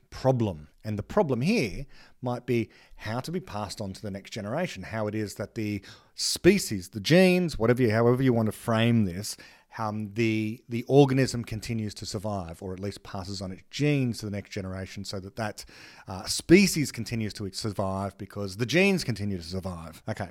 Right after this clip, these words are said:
skipping a part, and I'm just picking it up where Chiara writes, quote,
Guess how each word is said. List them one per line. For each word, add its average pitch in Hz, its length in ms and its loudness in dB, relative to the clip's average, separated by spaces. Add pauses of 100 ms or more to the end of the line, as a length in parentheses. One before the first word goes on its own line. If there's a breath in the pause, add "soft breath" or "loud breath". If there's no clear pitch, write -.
skipping 135 400 -4
a 110 40 -4
part, 156 320 -6
and 127 80 -6
I'm 107 40 -6
just 113 160 -10
picking 131 280 -2
it 113 60 0
up 113 200 -4
where 107 320 0 (480 soft breath)
Chiara 98 340 -4
writes, 98 400 -8 (120)
quote, - 440 -8